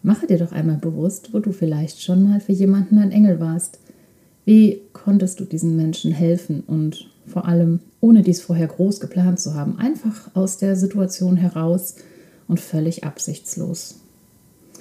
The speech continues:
Wann hattest du denn auch schon mal das Glück, solch einen Menschen zu begegnen?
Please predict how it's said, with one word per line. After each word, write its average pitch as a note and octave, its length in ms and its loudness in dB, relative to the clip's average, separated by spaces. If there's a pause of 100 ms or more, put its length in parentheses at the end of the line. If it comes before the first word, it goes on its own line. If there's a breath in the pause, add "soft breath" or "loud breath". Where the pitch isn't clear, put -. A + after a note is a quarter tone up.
(440 loud breath)
Wann F#3 480 6
hattest - 280 -4
du D4 60 -4
denn F#3 220 -2
auch E3+ 160 -6
schon G3+ 180 -2
mal A3+ 160 2
das A#3 160 -4
Glück, - 380 -6 (360 soft breath)
solch C#4+ 320 -8
einen D3+ 240 0
Menschen C#3 360 -2
zu D3 160 -8
begegnen? D#3 720 -10